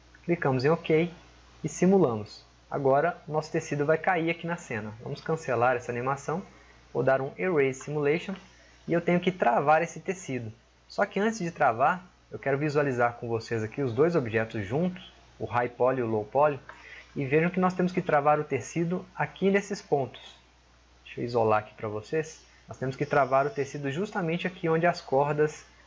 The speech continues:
vão tocar o aro. Então temos que travar todas essas partes aqui. Pra gente poder fazer isso, vou isolar novamente aqui os dois objetos.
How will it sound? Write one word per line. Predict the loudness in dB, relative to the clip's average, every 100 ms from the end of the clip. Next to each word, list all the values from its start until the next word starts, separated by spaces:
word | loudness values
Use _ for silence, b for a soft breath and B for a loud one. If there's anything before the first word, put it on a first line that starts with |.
| -4
vão | -2
tocar | 2 0 0 0 0 0
o | 0 2
aro. | 4 2 -2 -18 _ _
Então | -14 -10
temos | -8 -2
que |
travar | 0 2 2 0
todas | -2 0 0
essas | -2 -4 -6
partes | -2 -2 -2 -6
aqui. | -6 -12 -14 B B B B
Pra | -4
gente | -2 2
poder | 2 2
fazer | 2 2 4 2
isso, | 0 -4 -14 -20 -20 -20
vou | -4 -2
isolar | 2 4 4 2
novamente | 2 -2 -2 -4 -8
aqui | -6
os | -2
dois | 0 0
objetos. | 0 0 0 -2 -8